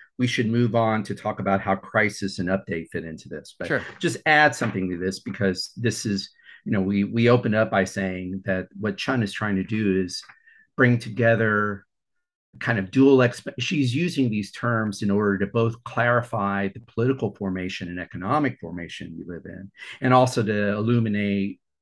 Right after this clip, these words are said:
Speaker 1: what we do on the net, like you were describing.
Speaker 2: Mm-hmm.
Speaker 1: Um, and so there's an interesting passage on, on, uh, page eight in, in my, you know, in my runoff or my, uh, purloined copy or free copy, an ar-, anarchistic free copy,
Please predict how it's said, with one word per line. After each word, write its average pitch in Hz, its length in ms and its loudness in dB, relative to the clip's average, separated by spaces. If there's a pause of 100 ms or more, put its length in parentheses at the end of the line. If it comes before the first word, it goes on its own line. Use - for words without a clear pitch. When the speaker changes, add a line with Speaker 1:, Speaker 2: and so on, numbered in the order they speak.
(120)
Speaker 1:
what 117 140 2
we 113 100 0
do 123 160 4
on 113 60 2
the 113 80 2
net, 123 240 2
like 95 220 -4
you 104 120 -4
were 87 120 -6
describing. - 500 -12
Speaker 2:
Mm-hmm. 104 260 -8 (300)
Speaker 1:
Um, 120 380 4
and 139 160 4
so 143 200 4
there's 160 300 -2
an 156 80 -4
interesting 175 420 -4
passage 120 480 -2
on, 92 300 -6 (240)
on, 90 500 -8
uh, 80 240 -12
page 85 280 -6
eight 76 240 -6
in, - 100 -18 (220)
in 67 180 -10
my, 80 380 -8 (180)
you - 80 -14
know, 71 200 -12
in 71 140 -18
my 76 360 -14 (260)
runoff - 460 -14
or 67 320 -14
my, 82 340 -6 (420)
uh, 95 220 -10
purloined 101 640 2
copy 90 380 -4
or 90 100 -4
free 139 260 6
copy, 110 520 0 (220)
an 107 120 -2
ar-, 101 300 0
anarchistic 123 600 0
free 107 220 -6
copy, 98 420 -8